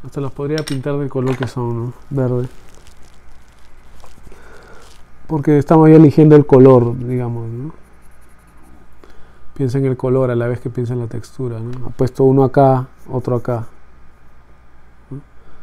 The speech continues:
Y luego nos manda otra vez el verde, porque el verde no solamente es una planta, sino es,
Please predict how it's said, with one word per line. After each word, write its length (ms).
Y 40
luego 220
nos 140
manda 560
otra 240
vez 200
el 100
verde, 340
porque 420
el 100
verde 260
no 120
solamente 400
es 100
una 160
planta, 460
sino 240
es, 340